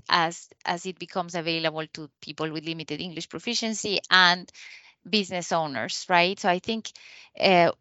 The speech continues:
also it reduces cost for, for people that want to offer language services, but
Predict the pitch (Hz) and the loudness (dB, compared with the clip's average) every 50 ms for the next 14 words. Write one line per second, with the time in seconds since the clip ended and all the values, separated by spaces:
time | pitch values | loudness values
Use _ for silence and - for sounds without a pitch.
0 | _ _ - 214 214 208 196 - - 196 180 175 - - 208 214 - 175 190 190 | _ _ 8 8 10 8 8 4 2 2 2 2 2 2 0 0 0 0 0 0
1 | 190 185 202 226 233 220 220 214 214 208 - - - _ _ - 233 233 190 175 | 0 0 0 0 0 2 2 0 0 -2 -4 -12 -16 _ _ 8 10 10 10 10
2 | 185 - - - - - - _ - 202 196 190 185 180 175 165 135 - _ _ | 8 4 -2 -8 -10 -12 -12 _ 0 2 4 6 6 6 4 2 2 -2 _ _
3 | _ _ _ _ 196 190 180 175 - - 190 185 175 - - 185 180 175 170 170 | _ _ _ _ 2 4 4 2 0 -4 -6 -8 -4 0 2 2 4 6 6 6
4 | 156 - 170 160 175 190 202 226 247 240 - 226 196 170 180 175 - 175 165 165 | 6 4 2 6 8 10 10 10 8 2 -2 0 0 0 0 0 -2 0 2 2
5 | 160 160 156 156 165 - - - - 170 160 147 151 160 - - 165 165 160 - | 0 0 -2 -4 -6 -6 -6 -4 -2 -2 -2 -2 -6 -8 -8 -8 -8 -4 2 4
6 | 160 151 | 4 4